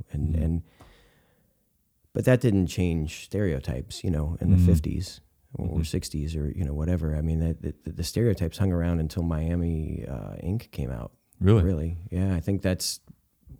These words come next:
Speaker 1: what changed the face of tattooing as we know it, was that television show, really.
Speaker 2: Wow.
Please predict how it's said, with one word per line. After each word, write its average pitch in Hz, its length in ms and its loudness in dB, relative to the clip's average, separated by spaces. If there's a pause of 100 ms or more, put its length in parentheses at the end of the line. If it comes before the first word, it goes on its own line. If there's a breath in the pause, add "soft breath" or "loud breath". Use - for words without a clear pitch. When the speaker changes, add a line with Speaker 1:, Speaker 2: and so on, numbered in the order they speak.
(140)
Speaker 1:
what 90 280 -2
changed 87 500 0
the 82 80 -2
face 90 320 0
of 80 100 -6
tattooing 85 500 -2
as 76 140 -4
we 95 120 0
know 69 200 -4
it, - 160 -8 (140)
was 82 160 -8
that - 160 -6
television 80 440 -6
show, - 280 -8
really. 92 300 -6 (260)
Speaker 2:
Wow. 101 340 0